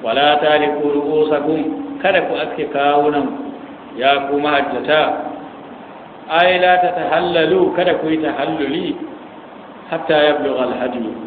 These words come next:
al-mudakka. Sai hada-, sai wato hadayan nan da za a yanka ya kai ga mahillahu, wato wurin da za a yanka shi, ko sai ya kai zamanin da za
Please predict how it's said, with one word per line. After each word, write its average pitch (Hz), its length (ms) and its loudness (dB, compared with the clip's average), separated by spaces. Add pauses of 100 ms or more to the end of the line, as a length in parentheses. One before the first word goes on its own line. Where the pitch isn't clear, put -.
al-mudakka. 120 800 -4
Sai 170 160 0
hada-, 170 400 2 (600)
sai 190 520 2 (960)
wato 143 640 2 (440)
hadayan 185 640 4
nan 165 180 2
da 151 140 4
za 151 160 4
a 127 160 0
yanka 202 400 2 (320)
ya 156 320 2
kai 170 240 0
ga 147 100 4
mahillahu, 131 1000 -4 (1040)
wato 131 640 2
wurin 156 260 4
da 147 140 0
za 143 160 4
a 139 80 2
yanka 127 400 -2 (100)
shi, - 220 -10 (640)
ko 151 180 4
sai 156 200 2
ya 156 240 6
kai 156 200 4
zamanin 147 440 2
da 131 120 -2
za 135 120 2